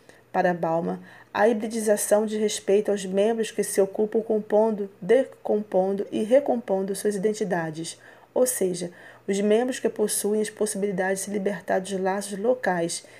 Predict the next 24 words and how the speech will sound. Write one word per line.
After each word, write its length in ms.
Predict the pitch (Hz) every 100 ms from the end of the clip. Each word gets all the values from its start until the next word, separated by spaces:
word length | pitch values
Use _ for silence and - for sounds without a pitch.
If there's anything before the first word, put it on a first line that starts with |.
| - -
e 40 | 175
viajar 480 | 185 185 202 208
pelas 320 | - 196 185 180
redes 420 | 190 208 220 202
de 100 | 196
cyberconexões, 1200 | - 202 208 202 208 208 - - 170 165 175 - _ _ _
entrando 400 | 190 202 220 254
em 60 | 254
contato 440 | 240 226 202 202
com 80 | -
outras 280 | 208 220 226
culturas. 640 | - 214 180 165 165 - - - - - - -
A 120 | 180
prática 440 | 180 196 220 226 220
diz 120 | 208
respeito 500 | 208 202 - 208 208
à 60 | 202
própria 460 | - 208 254 240
valorização 920 | 220 214 208 208 196 - 196 202 220 196
de 160 | 214
ser 480 | 208 - 208 247 - -
e 120 | 226
estar 420 | 226 - 220 - -
híbrido 520 | 240 208 180 170